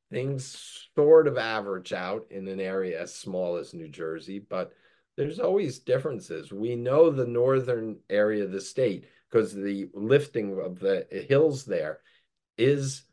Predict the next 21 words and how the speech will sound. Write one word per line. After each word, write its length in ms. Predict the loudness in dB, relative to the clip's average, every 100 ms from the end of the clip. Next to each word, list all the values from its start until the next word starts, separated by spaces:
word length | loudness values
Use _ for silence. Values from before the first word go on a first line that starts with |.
| _ _ _
climatologically 1080 | -6 0 0 0 0 0 0 -2 -6 -6 -6
wetter 540 | -2 0 0 -2 -4 _ _ _ _
up 160 | -10 -8
in 80 | -6
the 100 | -4
highlands 560 | 0 0 0 -2 -6
than 220 | -6 -6 -2
down 280 | -2 0
along 380 | -2 0 0 0
the 100 | -4
southeast 580 | -6 -4 -4 -6 -10 0
coast, 300 | 2 2 -2
which 220 | -8 -8
is 160 | -12 -12
climatologically 1040 | -10 -6 -6 -4 -4 -4 -4 -6 -6 -4
the 100 | -4
driest 440 | -4 -2 -2 -2 -2
part 180 | -4
of 60 | -2
the 80 | -6
state. 440 | -6 -2 -2 -4